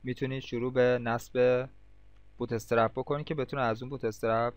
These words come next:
در واقع پشتیبانی کنه. ابزارهای دیگه‌ای مثل بوت استرپ چهار سی دی ان اسنیپت رو می‌تونید در اینجا مشاهده کنید. پس ابزاری که شما باید نصب کنید ابزار بوت استرپ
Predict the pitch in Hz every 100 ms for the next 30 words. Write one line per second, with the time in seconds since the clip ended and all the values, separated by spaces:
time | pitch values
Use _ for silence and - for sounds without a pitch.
0 | - - 123 120 110 113 113 - 117 113
1 | 131 160 175 139 135 147 165 180 147 156
2 | 160 147 - 151 135 123 - 123 123 131
3 | 123 120 120 120 113 113 113 113 - -
4 | - - - - 117 - 123 139 135 -
5 | 143 139 135 135 123 113 110 123 117 -
6 | 107 104 104 98 101 - 156 156 - -
7 | 151 151 196 233 160 139 135 127 127 123
8 | 120 - 135 139 123 131 143 151 151 135
9 | - 123 123 127 147 143